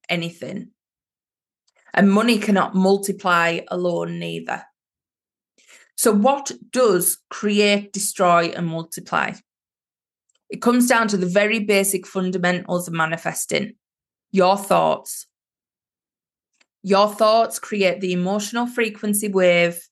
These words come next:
that either attracts or detracts money. That it is as simple as that. Money is an energy wave.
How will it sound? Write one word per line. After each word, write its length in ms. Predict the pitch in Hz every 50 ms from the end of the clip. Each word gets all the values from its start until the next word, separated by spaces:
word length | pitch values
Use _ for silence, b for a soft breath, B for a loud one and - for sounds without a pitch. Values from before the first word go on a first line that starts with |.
| _ _ _ _ _ _ _
that 120 | - - -
either 320 | 170 175 175 170 170 165
attracts 760 | 165 160 - - - - 165 - - - - - - - - - _ _ _ -
or 100 | 185 175
detracts 680 | 175 175 180 180 170 170 - - 165 - - - - -
money. 380 | 165 151 139 120 - 175 - _ _ _ _ _ _ _ _ _ _ _ _ _ _ _ _ _ _ _ _ _ _ _ _ _ _ _ -
That 280 | 185 190 180 - -
it 120 | - 202 208
is 200 | 214 208 208 202 -
as 300 | - 196 185 185 - -
simple 680 | - - 226 233 240 240 247 - 254 247 247 240 240 - - _ _ _
as 440 | - 180 180 180 180 180 180 - - _ _ _ _ _
that. 440 | - 160 156 - - - - - - _ _ _ _ _ _ _ _ _ _ _ _ _ _ _ _ b b b b b b -
Money 340 | 208 190 196 202 233 240
is 140 | 240 247 247
an 100 | 247 240
energy 400 | 240 233 233 226 220 208 208 208
wave. 600 | 202 208 202 196 202 208 208 208 208 - - _